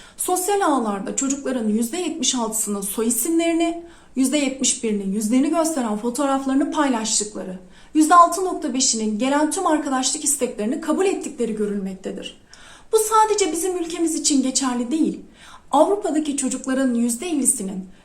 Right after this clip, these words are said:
yabancılarla kişisel bilgilerini paylaştığı, yüzde kırkının yetişkin pornografisiyle karşılaştığı, ayrıca yabancılarla etkileşime girmenin çocuklar tarafından risk olarak görülmediği bildirilmiştir.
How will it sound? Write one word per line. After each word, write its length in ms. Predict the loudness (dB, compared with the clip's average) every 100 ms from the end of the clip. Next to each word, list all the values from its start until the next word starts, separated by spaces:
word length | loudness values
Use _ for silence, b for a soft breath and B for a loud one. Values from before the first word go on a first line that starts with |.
| B
yabancılarla 800 | 2 2 2 0 0 0 0 -2
kişisel 460 | -4 -2 0 0
bilgilerini 520 | 0 -2 -4 -4 -6 -6
paylaştığı, 800 | -6 -6 -4 -4 -4 -6 -10 -14 -20 b b b
yüzde 320 | 0 2 0
kırkının 540 | 2 2 2 4 2
yetişkin 460 | 2 0 0 -2 -6
pornografisiyle 880 | 0 2 2 -2 -4 -6 -2 0 0
karşılaştığı, 880 | -4 -4 -4 -4 -6 -6 -4 -6 -4
ayrıca 460 | -2 0 0 0 0 B B -4
yabancılarla 600 | 0 0 0 2 2 2
etkileşime 600 | -2 -2 0 2 2 4
girmenin 440 | 4 4 4 2
çocuklar 500 | 0 -2 0 0 0
tarafından 560 | -2 -2 0 2 2 2
risk 260 | 0 0
olarak 460 | 0 2 0 -2 -4
görülmediği 800 | 0 4 8 8 8 6 2 0
bildirilmiştir. 960 | -4 -6 -8 -6 -4 -4 -4 -8 -10